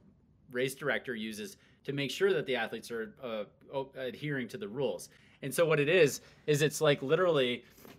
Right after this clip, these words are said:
this stand that's, like, very official. The athletes stand on it, and then they, like, you know, uh, it's got, like, force plate to make sure you're not on your tippy toes. And then it has a measuring device that comes up and it says, "Okay, you're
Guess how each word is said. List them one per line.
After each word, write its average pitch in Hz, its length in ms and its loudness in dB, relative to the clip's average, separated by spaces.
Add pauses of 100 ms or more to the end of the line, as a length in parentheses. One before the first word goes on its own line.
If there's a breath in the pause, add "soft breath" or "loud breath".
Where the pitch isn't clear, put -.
this 151 220 0
stand 139 600 -4
that's, 117 420 -6
like, 113 220 -8
very 147 240 -2
official. 127 580 -6 (220 soft breath)
The 131 80 -4
athletes 143 380 -4
stand 151 320 -4
on 120 140 -4
it, 113 220 -8
and 131 140 -6
then 127 280 -4
they, 120 260 -2
like, 110 260 -8 (260)
you 127 100 -10
know, 110 180 -10 (540)
uh, 110 400 -6 (540 loud breath)
it's - 80 -20
got, 160 140 0
like, 127 120 -2
force 160 300 0
plate 165 280 0
to - 40 -12
make 151 140 -6
sure 160 140 -6
you're 151 100 -6
not 147 160 -4
on 139 120 -4
your 123 120 -4
tippy 160 280 -8
toes. 151 440 2 (260 soft breath)
And 139 160 -6
then 139 120 -2
it 139 100 -8
has 139 180 -2
a 123 60 -4
measuring 135 480 -2
device 113 260 -6
that 110 140 -10
comes 123 260 -8
up 123 200 -4
and 107 100 -10
it 101 100 -16
says, 113 200 -8
"Okay, 107 400 -6 (440 soft breath)
you're 117 340 -8